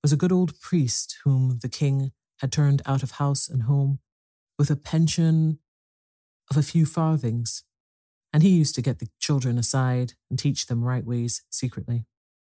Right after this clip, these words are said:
Father Andrew also taught Tom a little Latin and how to read and write, and would have done the same with the girls, but they were afraid of the jeers of their friends,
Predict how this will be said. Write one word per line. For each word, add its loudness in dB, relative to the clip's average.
Father 0
Andrew 0
also -2
taught -4
Tom 0
a 0
little -4
Latin -4
and -4
how -2
to -6
read -4
and -2
write, -6
and 0
would 4
have -2
done 2
the 2
same 2
with -2
the -6
girls, -2
but 0
they 4
were 0
afraid -2
of -8
the -2
jeers -2
of -10
their -2
friends, -2